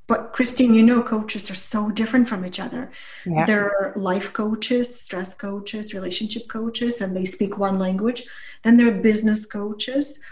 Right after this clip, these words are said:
Speaker 1: who help entrepreneurs, and then there are executive and leadership coaches. I have a hard time relating to them because I've never been an executive and I've never done executive coaching. So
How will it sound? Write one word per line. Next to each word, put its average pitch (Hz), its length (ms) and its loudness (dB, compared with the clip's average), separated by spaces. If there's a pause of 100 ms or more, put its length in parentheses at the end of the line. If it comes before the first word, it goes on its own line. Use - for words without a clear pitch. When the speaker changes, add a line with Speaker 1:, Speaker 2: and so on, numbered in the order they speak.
Speaker 1:
who 233 200 0
help 190 380 0
entrepreneurs, 196 880 -4 (280)
and 262 100 4
then 269 120 8
there 254 80 6
are 240 40 4
executive 226 680 2
and 196 100 -2
leadership 254 460 -4
coaches. - 480 -8 (120)
I 294 480 2 (280)
have 220 180 0
a 214 80 2
hard 208 240 -2
time 202 160 -2
relating 196 500 4
to 196 120 -2
them 185 140 -2
because 196 380 -6
I've 220 260 0
never 208 280 0
been 202 160 -4
an 196 100 -4
executive 202 540 -4 (100)
and 240 120 6
I've 240 160 2
never 220 220 2
done 196 200 0
executive 185 480 -6
coaching. 254 460 0 (520)
So 208 540 -2